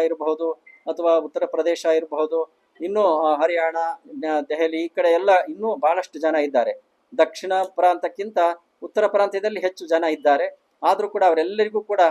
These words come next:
ಇದೇ ಮಾಹಿತಿಯನ್ನ ನಾವು, ಆ, ರವಾನಿಸ್ತಾ ಇದ್ದೇವೆ. ಹಾಗಾಗಿ ಇದನ್ನ ತಾವು ಉತ್ತಮವಾದಂಥ ರೀತಿಯಲ್ಲಿ ಪ್ರಕಟ ಮಾಡಿ ಸಮಾಜಕ್ಕೆ ಒಂದು ನಿರ್ಣಾಯಕವಾಗಿರ್ತಕ್ಕಂಥ, ಆ, ನ್ಯಾಯವನ್ನ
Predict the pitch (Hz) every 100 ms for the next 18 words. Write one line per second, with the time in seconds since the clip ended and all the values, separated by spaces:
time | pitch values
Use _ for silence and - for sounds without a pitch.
0 | - 151 180 214 180 175 180 175 170 156
1 | 156 147 139 _ _ _ 160 147 135 127
2 | 160 - - 147 143 170 185 175 - 165
3 | 151 139 147 190 - _ - 165 185 185
4 | 185 180 170 170 151 139 _ _ - 170
5 | 160 156 135 - _ _ 160 160 196 190
6 | 180 175 170 156 170 170 160 143 131 _
7 | 151 156 185 190 170 139 120 - 160 170
8 | 180 175 - 156 143 143 143 160 175 185
9 | 180 170 165 160 - 160 160 147 156 143
10 | - _ _ - 151 143 139 - _ 151
11 | 151 151 175 196 170 165